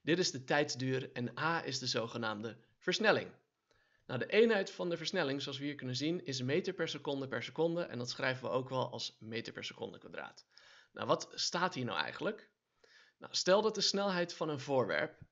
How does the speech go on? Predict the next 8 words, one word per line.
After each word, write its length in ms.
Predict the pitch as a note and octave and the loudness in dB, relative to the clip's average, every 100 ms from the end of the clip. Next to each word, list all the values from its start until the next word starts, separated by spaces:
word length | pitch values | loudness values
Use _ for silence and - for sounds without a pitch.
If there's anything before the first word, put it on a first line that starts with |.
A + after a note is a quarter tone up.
| _ | _
elke 340 | - F3 A#3+ G#3 | 2 4 4 2
seconde 640 | - - C#3+ A2 A#2+ - - _ _ | -2 0 0 0 -2 -4 -12 _ _
met 300 | B2+ B2+ - | -2 -2 0
één 300 | D#3+ F#3 G#3+ | 4 4 6
meter 300 | D#3+ E3+ E3+ | 4 4 2
per 200 | - C3+ | -2 -2
seconde 480 | C3 B2+ B2+ A#2+ A#2+ | -2 -4 -2 -2 -2
toeneemt. 580 | D#3 C3+ E2+ A#1 - | 0 2 0 -4 -12